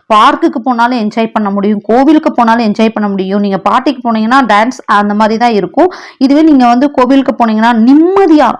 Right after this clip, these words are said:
ரொம்ப ரிலாக்ஸா இருக்கும். நீங்க அதெல்லாம் அனுபவிச்சு பாருங்க, அதை ஃபீல்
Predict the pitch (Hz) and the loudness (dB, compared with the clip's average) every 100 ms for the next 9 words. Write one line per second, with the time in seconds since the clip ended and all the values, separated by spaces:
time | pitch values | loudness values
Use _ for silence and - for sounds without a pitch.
0 | _ - 226 285 311 254 226 247 285 330 | _ -6 -4 -2 0 2 0 2 0 -2
1 | - 311 - 226 254 202 233 233 285 226 | -2 0 0 -2 -2 -2 -2 0 0 0
2 | 240 277 302 285 208 208 196 226 233 349 | 0 2 0 -2 -4 -2 0 -2 0 2
3 | 403 | 2